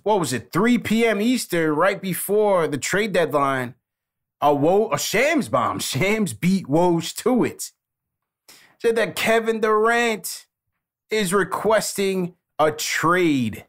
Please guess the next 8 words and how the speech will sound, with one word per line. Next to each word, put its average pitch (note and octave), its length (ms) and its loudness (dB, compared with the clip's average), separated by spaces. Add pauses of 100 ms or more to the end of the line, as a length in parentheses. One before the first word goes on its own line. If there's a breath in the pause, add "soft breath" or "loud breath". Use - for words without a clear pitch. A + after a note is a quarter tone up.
(440)
from B2+ 640 -2 (420 soft breath)
the A2+ 140 0
Brooklyn A2+ 760 -2 (300)
Nets. G2+ 580 -6 (320)
I A2+ 140 0
couldn't B2+ 460 -2
believe B2 480 0
it. C3+ 220 -2